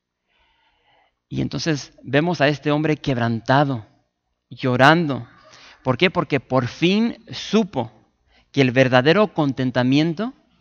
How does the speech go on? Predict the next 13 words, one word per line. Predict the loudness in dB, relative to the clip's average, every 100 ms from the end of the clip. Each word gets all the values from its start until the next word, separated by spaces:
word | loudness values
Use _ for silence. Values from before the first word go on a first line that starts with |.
| _ _ _ _ _ _ _
el | -2 0
verdadero | 2 2 4 4
contentamiento | 2 0 0 -2 -2 -4 -6 -8 -10 _
se | -2
encuentra | -2 0 2 2 4 2
en | 2
qué? | 2 0
En | 0 0
una | 2
vida | 2 2 2
rendida | 2 0 -2 0 0 0
al | -2
Señor. | -6 -8 -10